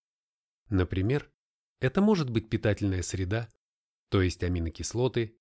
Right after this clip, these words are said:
белок коровьего молока. И тут снова рекомендовано проявлять особую бдительность людям с чувствительностью к подобным компонентам. Для того, чтобы добиться нужной консистенции,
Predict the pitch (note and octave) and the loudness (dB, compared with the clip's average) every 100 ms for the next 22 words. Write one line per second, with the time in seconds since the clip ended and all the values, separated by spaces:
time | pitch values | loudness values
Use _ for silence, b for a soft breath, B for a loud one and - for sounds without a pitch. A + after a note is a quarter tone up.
0 | _ _ _ _ F#2+ G#2 E3+ G3+ - A#2+ | _ _ _ _ 0 2 4 0 0 2
1 | G#2 A2 A2+ A#2+ B2+ C3 - C3+ - _ | 2 2 0 0 0 -2 -4 -10 -10 _
2 | _ _ _ _ _ _ _ _ _ _ | _ _ _ _ _ _ _ _ _ _
3 | _ _ - F2+ - F2 - - C#3 C3+ | _ _ -6 -4 -2 -4 -2 0 2 2
4 | B2+ A#2+ A2+ G#2+ C3 C3+ B2+ B2 A#2 A2+ | 2 2 4 4 4 4 0 2 2 4
5 | A#2 C3+ - B2+ - - E3+ D3+ C#3 A#2+ | 2 -2 -2 -2 -2 0 2 2 0 -2
6 | C#3+ C3+ B2 A2+ C3 D3 C3 A2 - - | 0 2 2 0 -2 0 0 -2 -8 -8
7 | C#3+ C#3+ B2+ A#2+ - A2+ - A2 G#2+ G2+ | -6 -2 0 0 -2 -6 0 0 2 2
8 | G2 - G2 G2+ F2+ D2+ C#2+ C#2 C#2 _ | 0 0 -2 0 -2 -4 -8 -10 -14 _
9 | _ _ _ _ _ _ _ _ _ _ | _ _ _ _ _ _ _ _ _ _
10 | _ _ _ _ F#2 F2+ E2+ E2+ G2 - | _ _ _ _ 0 0 0 -2 -2 -2
11 | E2+ E2 F2 F#2 - F#2 F#2+ F2 E2 - | -4 -4 -2 -2 -2 -2 -2 -2 -4 -4
12 | - F2 - C3+ A2+ - C#2+ | -6 -8 -4 -4 -4 -6 -8